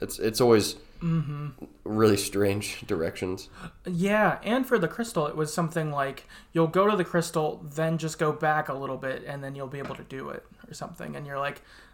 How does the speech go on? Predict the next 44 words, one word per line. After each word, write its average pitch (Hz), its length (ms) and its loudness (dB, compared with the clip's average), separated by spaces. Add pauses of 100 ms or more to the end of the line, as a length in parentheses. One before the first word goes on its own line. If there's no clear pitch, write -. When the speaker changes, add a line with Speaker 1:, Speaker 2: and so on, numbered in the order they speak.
Speaker 2:
"What?" 165 360 -4 (200)
Like, 151 360 -4
um, 151 380 2
but, 156 340 6 (140)
and 190 180 4
they're 185 120 8
like, 156 200 8 (400)
"I 208 120 8
know, 175 180 8
it 180 180 -2
sounds 175 220 4
weird. 135 180 -2
You'll 165 140 4
see 160 220 0
it 156 80 0
when 147 100 -6
you 139 80 -10
get 147 160 -8
there," 147 140 -8
kind 160 200 -10
of 170 60 -16
thing. - 240 -12
And 151 140 -12
you're 151 100 -6
like, 147 220 -6 (580)
"Okay." 190 480 6 (160)
Like, 151 300 2 (320)
um, 170 320 2
it's 185 160 -2
very 233 280 4
strange. 151 540 -2 (100)
Uh, 147 360 -2 (400)
very 160 320 0
odd 151 240 0
how 139 220 -4
this 143 380 -10 (460)
seemingly 143 400 -6
works - 400 -10 (320)
and 139 300 -10
what 147 140 -10
travel's 131 360 -8
like. - 280 -12
But 185 280 -2 (720)
anyway, 170 380 4